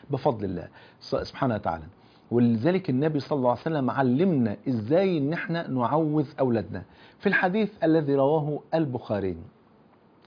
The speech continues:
أن الحبيب النبي صلى الله عليه وسلم كان يعوذ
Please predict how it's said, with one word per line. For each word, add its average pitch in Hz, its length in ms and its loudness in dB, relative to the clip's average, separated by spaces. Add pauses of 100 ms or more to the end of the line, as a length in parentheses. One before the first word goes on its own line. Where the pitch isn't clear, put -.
(120)
أن 175 200 4
الحبيب 139 400 2
النبي 101 380 0 (260)
صلى 170 340 2
الله 135 160 4
عليه 113 100 0
وسلم 107 240 -4
كان 165 360 -2
يعوذ 135 680 2